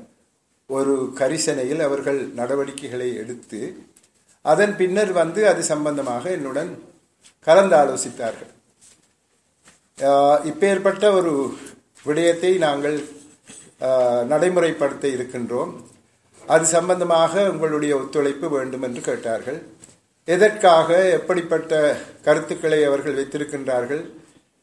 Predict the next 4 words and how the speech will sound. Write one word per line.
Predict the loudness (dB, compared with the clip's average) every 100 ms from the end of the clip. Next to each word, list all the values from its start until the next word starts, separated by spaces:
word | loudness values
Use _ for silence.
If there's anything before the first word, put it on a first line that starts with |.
| _ 2
ஆ, | 8 10 10 8
எவ்வாறான, | 4 4 6 8 10 8 6 2 2 0 -4 -10 -20 _ _ _ _ _ -20 _ _ -4
ஆ, | 0 2 2 0 -4 -10 -20 -20 _ _ _ _ _ -2
நோக்குகளை | 4 4 4 2 4 4 0 -6